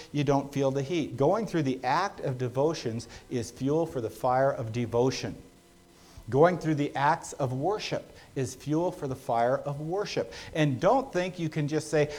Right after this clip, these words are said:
"I don't need that stuff. It doesn't feel rewarding. I want to stick with what feels good," because you'll never get what feels good if you don't do the work. I shouldn't say never. Sometimes you can go somewhere and be fed without trying.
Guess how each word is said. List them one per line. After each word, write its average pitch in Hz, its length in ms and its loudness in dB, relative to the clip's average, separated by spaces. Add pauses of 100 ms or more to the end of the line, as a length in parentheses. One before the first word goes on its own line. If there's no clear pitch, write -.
(140)
"I 170 140 4
don't 165 240 6
need 180 340 0
that 170 200 6
stuff. 165 360 4
It 156 160 0
doesn't 170 400 4
feel 220 440 6
rewarding. 160 560 8
I 165 120 8
want 202 240 10
to 165 60 2
stick 185 240 2
with 160 140 2
what 156 340 4
feels 214 340 8
good," 170 240 6 (160)
because 185 240 8
you'll 180 140 10
never 214 380 10
get 190 240 6
what 175 360 6
feels 226 420 10
good 180 200 6
if 180 100 2
you 175 120 6
don't 185 320 6
do 190 120 4
the 214 120 4
work. 254 400 8
I - 40 -4
shouldn't - 180 -6
say 151 140 4
never. 110 360 0 (420)
Sometimes 175 380 0
you 147 40 -4
can 135 120 0
go 139 140 4
somewhere 135 280 -2
and 113 80 -4
be 107 100 -6
fed 120 480 0
without 110 460 -2
trying. 87 500 -6